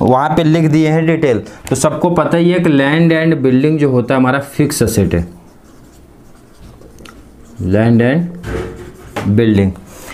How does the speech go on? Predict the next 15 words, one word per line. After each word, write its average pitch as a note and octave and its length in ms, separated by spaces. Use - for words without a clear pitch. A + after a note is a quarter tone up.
नेक्स्ट F#3 320
हमारा F3+ 200
सर F3 160
मशीनरी, D#3+ 520
नेक्स्ट E3+ 260
फर्नीचर, G#2+ 580
मशीनरी, G#2 800
फर्नीचर, B2+ 800
क्लियर। E3+ 420
अमाउंट F3 320
लिख F#3+ 140
देते D3+ 300
हैं - 20
हम C#3+ 120
लोग, F3 220